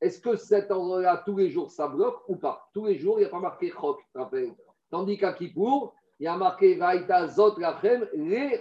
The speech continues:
Chukat Olam. Comme ça et pas autrement. On y va. Donc, dit la Gemara, Imigdi Maaseh Lachavero Lo Asakrum. Il n'a rien fait du tout. S'il a inversé, c'est-à-dire qu'il n'a rien fait, il doit tout recommencer.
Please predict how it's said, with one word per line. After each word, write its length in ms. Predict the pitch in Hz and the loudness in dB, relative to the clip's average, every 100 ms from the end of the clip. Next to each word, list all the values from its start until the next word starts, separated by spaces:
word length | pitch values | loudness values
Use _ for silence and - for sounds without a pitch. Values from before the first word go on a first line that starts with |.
| - | -4
Chukat 500 | 226 233 - 202 202 | -4 -4 0 0 2
Olam. 420 | 196 185 156 143 - | 2 2 0 -4 0
Comme 200 | 214 208 | 0 0
ça 340 | - 220 403 285 | 0 0 0 0
et 100 | 175 | 2
pas 100 | 196 | 4
autrement. 440 | 190 160 139 - | 2 -2 -6 -4
On 120 | - 220 | 0 0
y 80 | |
va. 220 | 190 - - _ _ _ - | -2 -6 -10 _ _ _ -2
Donc, 180 | 190 196 | -2 0
dit 80 | |
la 120 | 240 240 | -2 -2
Gemara, 360 | 240 240 240 | 0 4 4
Imigdi 520 | 240 240 233 202 233 | 2 -4 -6 -8 -8
Maaseh 380 | 226 214 214 - | -4 -2 2 4
Lachavero 600 | 208 190 180 180 180 202 | 4 2 -2 0 4 6
Lo 120 | 202 190 | 6 4
Asakrum. 580 | 175 - - - 135 - _ _ _ | 0 -6 -8 -6 -10 -10 _ _ _
Il 160 | 175 190 | -4 0
n'a 140 | 196 | 0
rien 260 | 185 202 208 | 2 2 2
fait 180 | - 208 | -2 -4
du 160 | 208 | -4
tout. 180 | - 233 | -8 -10
S'il 240 | - 196 185 | -10 -6 -2
a 80 | 180 | -2
inversé, 380 | 170 - 214 | -4 0 0
c'est-à-dire 240 | 226 170 165 | 0 -4 -4
qu'il 80 | 160 | -2
n'a 80 | |
rien 180 | 143 139 | -2 -2
fait, 220 | 131 180 | -2 -4
il 40 | 185 | -4
doit 220 | 147 139 | -6 -8
tout 120 | - 214 | -8 -6
recommencer. 580 | 180 - 143 135 - | -4 -4 -8 -8 -10